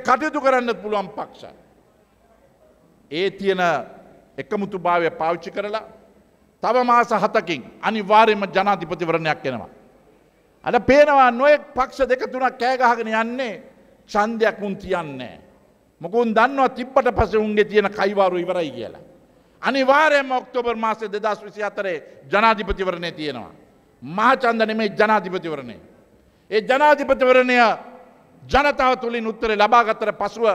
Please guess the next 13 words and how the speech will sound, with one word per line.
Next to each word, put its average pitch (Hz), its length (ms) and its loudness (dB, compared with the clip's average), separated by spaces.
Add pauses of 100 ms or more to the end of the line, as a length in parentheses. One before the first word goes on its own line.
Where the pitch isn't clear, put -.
(520)
මහා 262 300 4
ඡන්ද 247 300 0
එනවා. 180 300 -4 (960)
ඒ 226 120 2
මහා 247 300 0
ඡන්දෙට 220 440 -2
පස්සේ 196 420 -4 (600)
ඉතුරු 202 320 -2
ඡන්ද 196 320 -2
ටික 190 180 -8 (120)
ජනතාවට 180 420 -2
ඕන 180 220 -2
ආකාරයක 175 420 -4